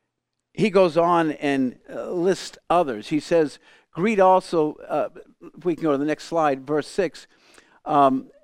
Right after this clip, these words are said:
"Greet my dear friend Epentus, who was, uh, the first convert to Christ in the province of Asia. Greet Mary, who worked very hard for you. Uh, greet Andronicus and Juna, my fellow Jews,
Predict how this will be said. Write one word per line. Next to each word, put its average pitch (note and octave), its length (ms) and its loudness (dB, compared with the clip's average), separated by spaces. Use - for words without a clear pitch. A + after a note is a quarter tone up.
"Greet F#3+ 260 -2
my F3+ 140 2
dear E3+ 260 2
friend D#3+ 420 -2
Epentus, D#3+ 540 -6
who E3 120 -4
was, D#3 260 -2
uh, D#3 160 -8
the D3+ 160 -6
first G#3+ 340 -4
convert E3 460 -4
to C3+ 100 -14
Christ - 460 -4
in C#3 60 -6
the B2 60 -6
province C#3 600 -2
of B2+ 160 -8
Asia. A#2+ 480 -8
Greet A3 300 -4
Mary, E3+ 420 0
who D#3 100 -4
worked E3 340 -4
very F3 320 -2
hard D#3 380 0
for - 140 -14
you. G2+ 260 -10
Uh, C3 180 -6
greet F3+ 360 -4
Andronicus F3 840 -4
and C#3+ 200 -4
Juna, E3+ 260 0
my C3+ 220 0
fellow F3 420 0
Jews, C3 580 -6